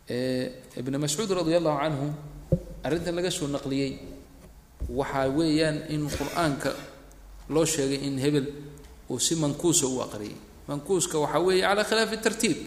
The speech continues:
yani, kuwii kore hoos la soo mariyay. Hadalkan siyaaqanna, ee, mu'allifku uu sheegay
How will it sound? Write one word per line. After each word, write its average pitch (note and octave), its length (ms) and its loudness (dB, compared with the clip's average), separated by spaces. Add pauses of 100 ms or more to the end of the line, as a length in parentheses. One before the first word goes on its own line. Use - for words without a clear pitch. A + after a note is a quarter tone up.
(760)
yani, C3 160 -4
kuwii G3+ 320 -2
kore F3+ 160 6
hoos F3+ 220 4
la E3+ 80 2
soo E3+ 180 2
mariyay. C3+ 280 0 (560)
Hadalkan F#3 540 2
siyaaqanna, D#3 680 4 (720)
ee, B2+ 300 0
mu'allifku D#3 580 2
uu C#3 120 0
sheegay C#3+ 400 4